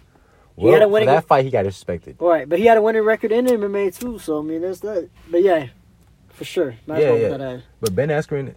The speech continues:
Speaker 2: like, like, like you said, he has a winning record, so, I mean, it's not like he's ass.
Speaker 1: Right. It's just Masvidal made him.
Speaker 2: Yeah,
Speaker 1: Masvidal's that guy, man. That's all.
Speaker 2: Facts. But I think,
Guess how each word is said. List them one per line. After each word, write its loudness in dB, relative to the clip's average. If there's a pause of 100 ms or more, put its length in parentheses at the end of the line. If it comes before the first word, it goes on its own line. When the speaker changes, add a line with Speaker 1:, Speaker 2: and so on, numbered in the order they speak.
(140)
Speaker 2:
like, -8
like, -12
like -12
you -16
said, -12 (600)
he -12
has -8
a -10
winning -8
record, -14
so, -18
I -16
mean, -20 (960)
it's -20
not -8
like -8
he's -14
ass. -16 (100)
Speaker 1:
Right. -16 (140)
It's -12
just -10
Masvidal -2
made -10
him. -16 (580)
Speaker 2:
Yeah, -12
Speaker 1:
Masvidal's -2
that -2
guy, -4
man. -20 (140)
That's -20
all. -14 (600)
Speaker 2:
Facts. -20 (640)
But -2
I 0
think, -6